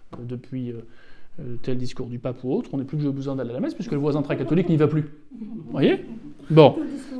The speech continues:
Donc là, là, c'est un scandale, vous voyez, euh, euh, passif qui est causé par l'ignorance de la personne qui, en fait, ne sait pas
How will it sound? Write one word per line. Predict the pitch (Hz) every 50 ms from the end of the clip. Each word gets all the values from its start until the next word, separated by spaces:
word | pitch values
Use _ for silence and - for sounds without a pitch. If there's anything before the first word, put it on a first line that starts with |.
| 247
Donc | - 156 156 -
là, | 226 277 277 - - - - - - - 202
là, | 151 208 285 285
c'est | - - 185
un | 165 151
scandale, | - - 180 175 175 226 311 370 349 240 - - - - -
vous | - 165 147
voyez, | 147 147 147 190 262 370 381 - - - - - - - - - - -
euh, | 147 139 147 143
euh, | 156 135
passif | 135 - 170 165 165 - 302 381 -
qui | - -
est | 156
causé | 165 175 160 156 180 269 349
par | 339 - 226 - -
l'ignorance | 180 190 220 220 214 226 214 202 226 302 349 294 - - - - -
de | 175
la | 165 160
personne | 156 190 185 151 247 247 -
qui, | - 160
en | 135
fait, | - 233
ne | 202 165
sait | 131 - - 180 170
pas | 175 - 302 302 302 269 - - - -